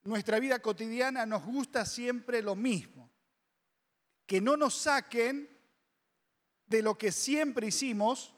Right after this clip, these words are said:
y de lo que siempre vivimos, ¿o no? Cuando se produce un cambio, entonces comenzamos a afligirnos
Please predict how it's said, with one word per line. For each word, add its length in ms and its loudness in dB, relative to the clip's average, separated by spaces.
y 80 -2
de 100 2
lo 100 -2
que 100 -4
siempre 360 0
vivimos, 520 -2
¿o 100 4
no? 260 0
Cuando 320 2
se 160 -2
produce 960 0
un 180 2
cambio, 960 0
entonces 760 2
comenzamos 760 0
a 100 2
afligirnos 1000 -6